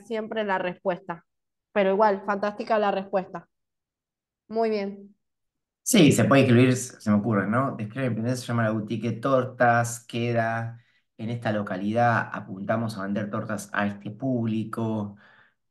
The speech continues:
Speaker 1: El
Speaker 2: Eh,
Speaker 1: país, la provincia.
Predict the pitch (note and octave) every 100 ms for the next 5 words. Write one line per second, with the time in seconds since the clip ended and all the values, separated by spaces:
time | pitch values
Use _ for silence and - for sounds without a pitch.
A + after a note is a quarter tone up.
0 | A2 G#2+ G3+ G#3 F#3+ G3+ G#3+ B3+ C4+ B3+
1 | G#3 G3 G3 G#3 B3 B3 A#3+ A3+ G#3 G#3
2 | G#3 G3+